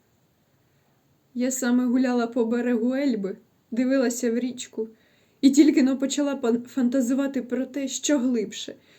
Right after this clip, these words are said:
чи оця ріка, чи мої страждання.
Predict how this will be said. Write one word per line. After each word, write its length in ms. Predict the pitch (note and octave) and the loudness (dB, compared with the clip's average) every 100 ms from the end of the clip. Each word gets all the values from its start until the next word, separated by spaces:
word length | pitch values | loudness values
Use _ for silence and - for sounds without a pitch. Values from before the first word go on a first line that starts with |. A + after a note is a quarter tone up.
| _ _ _ _ _ | _ _ _ _ _
чи 180 | - D4+ | -2 2
оця 300 | D4 - D4+ | 4 4 2
ріка, 380 | C#4 C4+ D4+ D#4 - _ _ | 2 0 -2 -4 -8 _ _
чи 160 | - | -2
мої 200 | C#4+ C4 | 2 2
страждання. 800 | C4+ - C4 A#3 A3+ G3 G3 G#3+ | 2 -2 -4 -2 -4 -6 -8 -10